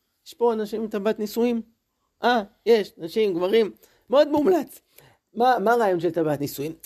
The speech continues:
אז בחופה צריך לתת משהו שווה פרוטה בשביל שהחתן יקדש את הכלה. אבל מה העניין ללכת עם זה חוץ מזה? אז ספר החינוך מביא שזה מין מזכרת, שה-, אה, כלה זוכרת, היום חשוב גם החתן יזכור.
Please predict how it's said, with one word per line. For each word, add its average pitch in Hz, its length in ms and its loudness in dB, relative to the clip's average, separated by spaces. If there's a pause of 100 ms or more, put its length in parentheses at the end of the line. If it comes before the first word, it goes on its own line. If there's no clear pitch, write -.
אז 120 180 -8
בחופה 190 680 2 (100)
צריך 196 160 -4
לתת 226 260 0
משהו 214 260 -4
שווה 170 200 -4
פרוטה 180 640 0
בשביל 160 180 -6
שהחתן 165 280 0
יקדש 160 320 -2
את - 40 -18
הכלה. 151 320 0 (540)
אבל 147 180 0
מה 247 80 6
העניין 247 300 2
ללכת 180 360 -2
עם 160 100 -4
זה 131 140 -10
חוץ - 280 -10
מזה? 131 260 -10 (580)
אז - 300 -8
ספר 311 240 2
החינוך 285 540 0
מביא 240 280 -6
שזה 214 220 -2
מין 214 180 -2
מזכרת, 220 600 -2 (360)
שה-, 226 380 2 (500)
אה, 147 320 -6 (140)
כלה 233 320 4
זוכרת, 180 540 -2
היום 165 160 -6
חשוב 165 300 -4
גם 147 120 -4
החתן 269 400 0
יזכור. 233 520 0